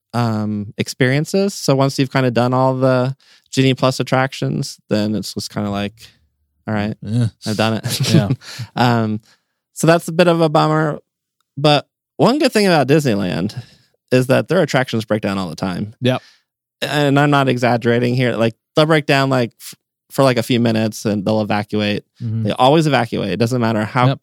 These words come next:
Speaker 1: short the breakdown is. Um, but with
Speaker 2: It's
Speaker 1: Genie
Speaker 2: gotta be a le-, some sort of thing with the
Speaker 1: Yeah,
Speaker 2: California
Speaker 1: yeah.
Speaker 2: government.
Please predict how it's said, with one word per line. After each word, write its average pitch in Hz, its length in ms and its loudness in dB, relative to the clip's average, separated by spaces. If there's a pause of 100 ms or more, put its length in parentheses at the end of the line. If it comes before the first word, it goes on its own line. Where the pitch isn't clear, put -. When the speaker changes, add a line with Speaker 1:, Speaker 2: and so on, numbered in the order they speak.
(100)
Speaker 1:
short - 580 0
the 110 80 0
breakdown 101 460 -2
is. 95 300 -6 (720)
Um, 101 540 -6 (840)
but 127 520 2
with 139 200 2
Speaker 2:
It's - 40 -10
Speaker 1:
Genie 156 140 4
Speaker 2:
gotta 190 160 4
be 135 200 4
a 117 100 2
le-, 98 340 -8 (380)
some 151 220 2
sort 127 200 2
of 107 80 -2
thing 117 180 0
with 107 100 -2
the 117 280 -2
Speaker 1:
Yeah, - 80 4
Speaker 2:
California 131 400 4
Speaker 1:
yeah. 139 140 4
Speaker 2:
government. 98 420 -2